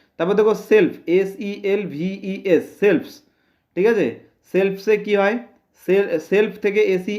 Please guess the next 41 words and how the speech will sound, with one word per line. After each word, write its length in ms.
এল 160
এফ 140
থেকে 220
কি 160
হয়? 160
এস 240
ই 40
এল 260
ভি 280
এস, 160
সেলফস, 380
এটাও 160
ঠিকই 260
আছে। 300
বুক, 380
বুকের 280
মধ্যে 480
এস, 200
এটাও 240
ঠিক 180
আছে। 200
তাহলে 220
এর 200
মধ্যে 300
বলছে 260
ইররেগুলার 640
কোনটা 560
আলাদা, 340
কোনটা 240
আলাদা? 260
মাইসটা 580
আলাদা। 320
এটা 180
কি? 140
মাউস 420
থেকে 200
হয়েছে, 260
ঠিক 120
আছে, 200
এটা 160
মাইস, 320